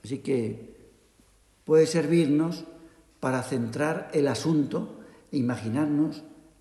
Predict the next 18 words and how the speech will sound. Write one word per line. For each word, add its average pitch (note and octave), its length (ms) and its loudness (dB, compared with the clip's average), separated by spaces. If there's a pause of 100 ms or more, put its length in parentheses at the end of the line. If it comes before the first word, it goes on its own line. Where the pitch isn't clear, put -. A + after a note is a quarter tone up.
la B2+ 200 -2
escena. D#3+ 360 -4 (2750)
Dice E3+ 240 -2
así: - 220 -8 (2750)
"Después G2+ 320 -10
de A2+ 80 -4
pasar A2+ 800 -6 (920)
días A2 580 -8 (340)
y A2+ 100 -6
días A2+ 360 -2
de A#2 80 -2
ayuno, B2 420 -2 (800)
Jesús G3+ 400 -6
está F#3+ 240 -6
muy F3 200 -2
delgado G2+ 520 -4 (840)
y F#3+ 100 -10
pálido. D#2+ 500 -14